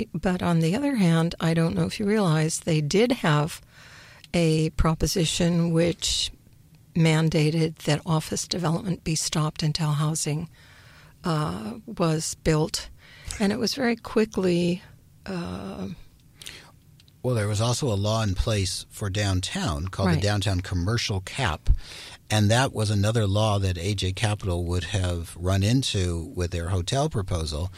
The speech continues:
Speaker 2: And, uh, unfortunately, a majority, a slim majority of the council voted to get rid of that cap.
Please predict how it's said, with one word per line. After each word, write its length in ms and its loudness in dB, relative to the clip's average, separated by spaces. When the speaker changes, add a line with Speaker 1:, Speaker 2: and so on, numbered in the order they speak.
Speaker 2:
And, 200 2
uh, 300 2
unfortunately, 600 0
a 60 0
majority, 540 0
a 100 -6
slim 300 0
majority 420 2
of 80 -2
the 60 -2
council 440 0
voted 480 -2
to 200 -2
get 180 -2
rid 200 2
of 140 0
that 280 -12
cap. 300 -14